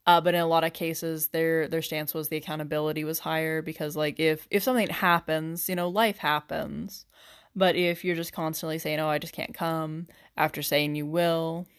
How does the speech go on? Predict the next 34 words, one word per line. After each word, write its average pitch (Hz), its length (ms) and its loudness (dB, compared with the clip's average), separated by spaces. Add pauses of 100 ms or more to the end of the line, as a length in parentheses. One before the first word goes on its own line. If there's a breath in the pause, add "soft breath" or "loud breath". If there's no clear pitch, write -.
(420 loud breath)
uh, 160 160 6
that, 156 420 4
that 165 160 0
can 156 160 -8
lead 147 320 -6
to, 147 600 -4
you 160 120 -2
know, 147 280 -2
sort 160 200 -2
of 147 80 -4
reevaluating 151 840 2
what's, - 440 -6
what 160 220 0
works 156 340 -2
or 160 60 -4
not, 147 280 0
and 156 160 -2
sort 156 240 -2
of, 147 160 -6
like, 151 340 0 (680)
not 175 520 4 (920)
intentionally 170 920 -2
planning 156 640 -2
for 156 120 -6
that - 140 -4
per-, 170 120 -4
not 180 220 0
inten-, 160 260 -4
that's 190 260 -2
the 160 80 -8
wrong 147 200 0
word. 147 320 -6 (460 loud breath)
Uh, 180 140 8
like, 175 760 2